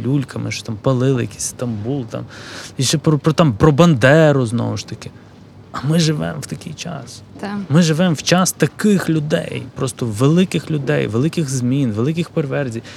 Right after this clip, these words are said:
Speaker 1: І більше того, ти маєш просто шанс долучитися до цього.
Speaker 2: До
Speaker 1: Стати,
Speaker 2: історії.
Speaker 1: стати
Speaker 2: Частиною.
Speaker 1: частиною цього. Стати частиною цього пориву. Воно, воно все,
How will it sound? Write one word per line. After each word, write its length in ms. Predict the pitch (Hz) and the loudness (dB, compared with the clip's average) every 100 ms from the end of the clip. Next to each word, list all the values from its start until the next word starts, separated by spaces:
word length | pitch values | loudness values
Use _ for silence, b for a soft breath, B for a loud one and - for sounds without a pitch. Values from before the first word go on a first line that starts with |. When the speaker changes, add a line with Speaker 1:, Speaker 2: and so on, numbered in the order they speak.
| B | B
Speaker 1:
І 60 | 156 | 0
більше 240 | 156 - | 2 2
того, 240 | 208 269 269 | 0 2 2
ти 120 | - | 4
маєш 160 | 214 - | 2 2
просто 280 | 214 - | -2 0
шанс 340 | 165 - 208 165 | -2 2 2 2
долучитися 680 | 131 151 156 170 135 - | 2 0 0 -2 -4 -8
до 100 | 107 | -10
цього. 180 | 104 196 196 | -8 -4 -2
Speaker 2:
До 60 | 190 | -2
Speaker 1:
Стати, 340 | - 190 180 | 2 2 2
Speaker 2:
історії. 220 | 160 170 175 165 | 0 -2 -8 -8
Speaker 1:
стати 400 | - - 190 247 | -6 0 2 4
Speaker 2:
Частиною. 420 | 220 220 214 202 196 | 4 4 4 2 6
Speaker 1:
частиною 480 | 214 208 170 117 101 | 6 8 6 2 -2
цього. 400 | - 104 98 98 B B | -4 -4 -6 -12 B B
Стати 360 | - - 190 202 | -6 2 4 4
частиною 500 | 170 165 - 202 180 | 2 0 2 4 2
цього 280 | - 185 165 | 2 2 4
пориву. 340 | - 170 160 | 4 4 4
Воно, 280 | 120 143 196 | 4 4 4
воно 220 | 185 196 | 4 4
все, 800 | 208 - - 208 220 208 196 190 | 2 0 2 4 6 6 6 4